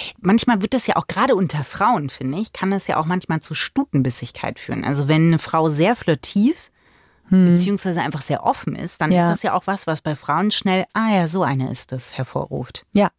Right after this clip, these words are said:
Speaker 2: das stimmt leider. Das ist wahr. Das erlebe ich tatsächlich schnell. Also wenn es homogene Gruppen sind, nicht. Also wenn ich jetzt nur unter Frauen bin oder nur unter Männern, passiert mir das nicht. Aber wenn die Gruppen gemischt sind,
Speaker 1: Ja.
Speaker 2: bin ich die, die schnell genau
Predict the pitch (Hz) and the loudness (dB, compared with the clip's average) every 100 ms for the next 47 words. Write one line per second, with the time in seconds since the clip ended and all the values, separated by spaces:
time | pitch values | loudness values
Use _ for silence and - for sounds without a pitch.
0 | - 202 - - 196 - - - 170 165 | 0 2 2 2 0 0 -8 -2 2 2
1 | 165 175 _ - 175 175 - 165 160 160 | 0 -2 _ -2 0 0 -2 0 2 0
2 | - _ _ _ - 196 190 - 196 - | -4 _ _ _ -2 4 4 2 -4 -2
3 | 170 - 165 165 - - - 170 147 139 | -2 0 0 -2 -10 -10 0 2 4 0
4 | - - - 196 196 220 220 - 226 220 | -4 -8 -2 0 2 4 2 4 6 6
5 | 202 254 285 294 _ - - 262 294 254 | 2 2 4 2 _ -8 0 0 4 4
6 | 262 277 294 - - _ - 196 285 - | 4 2 -2 -8 -16 _ 4 4 4 0
7 | - 196 196 202 196 - 220 269 262 254 | 0 2 2 2 0 2 2 4 2 0
8 | - 226 233 247 247 226 190 190 226 208 | 0 2 4 4 4 2 4 4 4 2
9 | 208 185 190 185 180 - - 165 - 240 | 2 2 2 0 -2 -4 -2 0 2 2
10 | - 202 185 190 175 220 262 254 190 240 | 2 -2 2 2 0 -4 2 4 6 4
11 | 320 - - - 139 - - _ - 165 | 4 -2 -2 -4 -4 -6 -10 _ -6 -4
12 | 160 - _ _ 165 214 226 - - 190 | -4 -6 _ _ -2 2 4 2 0 0
13 | - 220 208 196 208 196 180 185 170 | 2 2 4 4 4 4 4 4 4